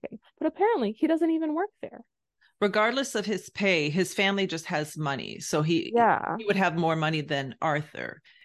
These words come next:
Speaker 2: And I said before, like, I find it odd that, well, the Weasleys and Pruitts, 'cause Molly's a Pruitt, they are both, I believe both of them are from the Sacred Twenty-eight, which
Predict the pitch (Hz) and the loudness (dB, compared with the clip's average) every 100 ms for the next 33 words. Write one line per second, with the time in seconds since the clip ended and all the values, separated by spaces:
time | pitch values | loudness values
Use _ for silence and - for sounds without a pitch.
0 | - 247 247 302 403 359 - 240 247 170 | -2 0 2 0 2 0 2 2 4 2
1 | 175 - 208 240 226 - 175 202 185 156 | 0 0 0 2 0 2 2 2 2 -2
2 | - _ _ _ 262 311 330 349 415 415 | -2 _ _ _ -2 0 2 2 2 2
3 | 359 311 240 - 220 165 - - 180 190 | 0 0 -2 -4 -2 -2 -4 -6 -2 0
4 | 208 254 233 233 - 214 160 120 - _ | 2 0 -4 -6 -4 -2 0 0 -4 _
5 | _ _ 175 226 262 233 180 202 214 240 | _ _ 0 2 4 2 2 4 4 2
6 | - _ - 185 190 220 208 190 190 214 | -2 _ -2 -2 0 -2 0 -2 -2 -2
7 | 196 180 - 170 - 170 165 156 - 160 | -2 -2 -2 -4 -4 -6 -4 -4 -2 -2
8 | 170 160 - 180 170 - _ - 95 - | -2 -6 -4 -4 -2 -4 _ -2 -2 -2
9 | - 180 - - | -2 0 0 -4